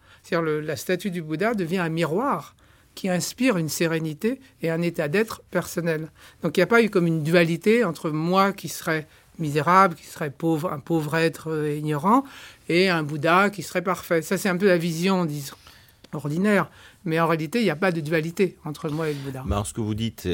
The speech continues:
Speaker 2: c'est, c'est juste d'un point de vue spirituel profond.
Speaker 1: Oui.
Speaker 2: Mais c'est vrai que la religiosité populaire
Speaker 1: Oui.
Speaker 2: vit les choses autrement,
Speaker 1: Oui.
Speaker 2: hein. Il y a une dualité très claire.
Speaker 1: Oui.
Speaker 2: On, on, on finit par vénérer
Speaker 1: Oui.
Speaker 2: le Bouddha,
Speaker 1: Oui.
Speaker 2: euh, comme un, une sorte de déité dans lequel, euh,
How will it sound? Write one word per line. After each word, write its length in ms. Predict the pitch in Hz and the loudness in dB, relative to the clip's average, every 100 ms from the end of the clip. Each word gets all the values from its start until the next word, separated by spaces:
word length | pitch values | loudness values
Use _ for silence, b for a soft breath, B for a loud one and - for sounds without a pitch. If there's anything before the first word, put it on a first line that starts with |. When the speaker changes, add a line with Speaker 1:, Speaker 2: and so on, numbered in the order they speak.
| 78 | -2
Speaker 2:
c'est, 200 | - 78 | -2 -2
c'est 160 | - | -2
juste 200 | 87 104 | -2 0
d'un 80 | 95 | 0
point 140 | 87 85 | -2 -4
de 60 | |
vue 100 | 90 | -6
spirituel 480 | 92 - 90 87 92 | -8 -6 -6 -4 -4
profond. 480 | - 98 - 151 135 B B - | -4 -6 -2 -2 -2 B B -2
Speaker 1:
Oui. 80 | 95 | 2
Speaker 2:
Mais 160 | 95 | 2
c'est 160 | 92 95 | 2 2
vrai 120 | 113 | 2
que 100 | - | 0
la 60 | 87 | 0
religiosité 600 | 107 98 95 82 - 92 | 0 0 -2 -4 -6 -4
populaire 500 | 92 - - 127 98 | -4 0 2 4 4
Speaker 1:
Oui. 120 | 98 | 2
Speaker 2:
vit 20 | |
les 100 | 90 | 0
choses 220 | 101 92 | 0 0
autrement, 420 | 92 - 117 107 | 0 2 4 4
Speaker 1:
Oui. 60 | 85 | 4
Speaker 2:
hein. 240 | 90 92 85 | 2 2 2
Il 80 | |
y 40 | 87 | 2
a 20 | |
une 100 | 92 | 0
dualité 480 | 87 87 80 76 95 | 2 0 0 -2 -4
très 160 | - | -4
claire. 480 | 78 98 110 117 113 | -4 0 2 2 2
Speaker 1:
Oui. 60 | 95 | 0
Speaker 2:
On, 320 | 85 71 73 | -2 -2 -4
on, 200 | 71 80 82 | -4 -6 -6
on 80 | 82 | -6
finit 200 | - 101 | -2 -2
par 180 | - 87 | -2 0
vénérer 380 | 98 98 95 | 2 2 2
Speaker 1:
Oui. 60 | 95 | 0
Speaker 2:
le 40 | |
Bouddha, 520 | 82 90 87 92 98 85 | -2 -2 2 2 2 0
Speaker 1:
Oui. 60 | |
Speaker 2:
euh, 40 | 80 | 0
comme 220 | 92 82 | 0 0
un, 120 | 78 | 0
une 320 | 73 - - - | -2 -10 -8 0
sorte 140 | 95 | 2
de 60 | 95 | 4
déité 360 | 87 87 110 | 2 0 0
dans 140 | 95 87 | 0 0
lequel, 320 | 80 90 80 | -2 -4 -4
euh, 200 | 76 | -4